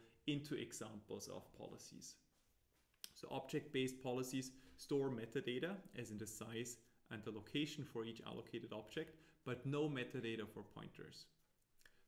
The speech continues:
Pointer-based policies store metadata for each pointer. Now, a pointer-based scheme allows you to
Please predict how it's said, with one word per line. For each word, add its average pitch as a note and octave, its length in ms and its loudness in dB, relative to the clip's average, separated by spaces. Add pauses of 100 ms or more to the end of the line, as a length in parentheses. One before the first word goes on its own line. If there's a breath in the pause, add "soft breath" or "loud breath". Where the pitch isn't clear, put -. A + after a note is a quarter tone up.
(100 loud breath)
Pointer-based D3 600 4
policies C3+ 460 0
store A#2+ 280 4
metadata A2 640 0
for G#2 140 -2
each - 220 -8
pointer. - 380 -8 (1300 soft breath)
Now, C3 240 0
a C#3+ 40 2
pointer-based F3 680 2
scheme E3 420 4
allows C3+ 360 4
you D#3+ 80 2
to - 80 -4